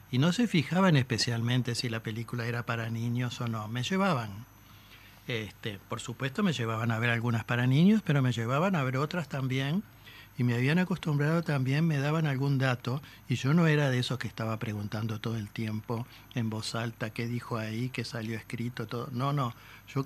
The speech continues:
podía preguntar algo al final, o sea, no los molestaba y me integraba. Y me gustaban las películas para cualquier edad. Tengo esa suerte de que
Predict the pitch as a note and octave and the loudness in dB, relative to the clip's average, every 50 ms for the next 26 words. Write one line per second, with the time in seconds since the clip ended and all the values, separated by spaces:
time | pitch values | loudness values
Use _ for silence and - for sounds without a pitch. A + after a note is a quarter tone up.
0 | - - - C#3 B2+ B2+ C#3 C3 D3 C#3+ C3+ B2+ B2 B2+ B2+ B2+ C#3 D3+ D#3+ D#3+ | -4 -4 -4 -2 0 0 0 0 0 -2 -2 0 0 0 0 0 0 0 0 -2
1 | D3+ - C3 B2 A#2 A2+ G#2+ G#2+ G#2 G#2 G#2 - B2 A2+ A2 A2 - - B2+ A#2 | -2 -2 -4 -4 -2 -2 -4 -4 -6 -8 -6 -6 -6 -6 -6 -8 -8 -6 -2 0
2 | B2+ C#3+ D3 E3 D#3 D3 C#3 C3 A#2+ A2 G2+ - - C3 C3 C3 C3 C#3+ D#3+ F#3+ | 0 0 0 0 0 0 0 0 0 -2 -4 -4 -2 -2 0 2 2 0 0 -2
3 | - - - - - - - - - - - C3 B2 A#2+ A#2+ A#2+ A2 A#2+ A#2 B2 | -4 -12 -18 -20 -20 -20 -20 -20 -8 2 4 6 6 8 6 4 4 2 2 2
4 | B2+ C#3+ C#3 A2+ F#2+ F#2+ - - - - - - - - C3+ B2 B2 B2 B2 A#2+ | 4 4 4 2 0 -2 -6 -10 -16 -20 -20 -20 -6 -2 0 0 0 0 -2 -4
5 | - - D3 E3 F3+ G3+ G#3 G3 D#3+ - C#3+ C3 C3+ D3 F3 F#3+ F#3+ - C#3+ B2+ | -2 2 4 4 6 6 6 4 2 2 0 0 2 2 2 0 0 0 0 -2
6 | B2 A2+ - A2+ G#2+ - - B2 B2 A#2+ A2+ A2 G#2 G2+ G#2 - - B2+ C3 C3+ | 0 0 -2 -4 -4 -4 -4 -4 -4 -4 -4 -4 -6 -8 -8 -8 -4 -4 -2 -2
7 | C#3 C#3+ C3 C3+ - D3+ C#3+ - - D3 D3 C#3+ D3 - F3 F3 F3 D#3 D3+ D3 | -2 -4 -4 -4 -4 -4 -4 -2 -2 -2 -2 -2 -2 -4 -4 -2 0 0 0 -2
8 | D3 - D#3 D#3 D#3+ | 0 0 0 0 -2